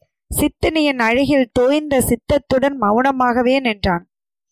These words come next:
ஜோடாவின் மௌனத்தை கண்டதால் வியப்பு அடைந்த படைத்தலைவனான ஜெகத்சிம்மன், "மகாராஜா" என்று மெல்ல அழைத்தான். "என்ன?" ஜோடாவின் குரல் உணர்வு இழந்து ஒலித்தது.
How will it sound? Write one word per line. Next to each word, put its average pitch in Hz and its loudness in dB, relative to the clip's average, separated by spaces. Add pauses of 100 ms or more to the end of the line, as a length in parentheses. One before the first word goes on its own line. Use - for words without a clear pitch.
(120)
ஜோடாவின் 302 0
மௌனத்தை 247 0
கண்டதால் 269 0
வியப்பு 262 0
அடைந்த 226 0
படைத்தலைவனான 233 0 (120)
ஜெகத்சிம்மன், 240 -2 (320)
"மகாராஜா" 285 0
என்று 233 -2
மெல்ல 233 0
அழைத்தான். 208 -2 (220)
"என்ன?" 277 0 (400)
ஜோடாவின் 269 2
குரல் 254 2
உணர்வு 269 2
இழந்து 285 2
ஒலித்தது. 214 0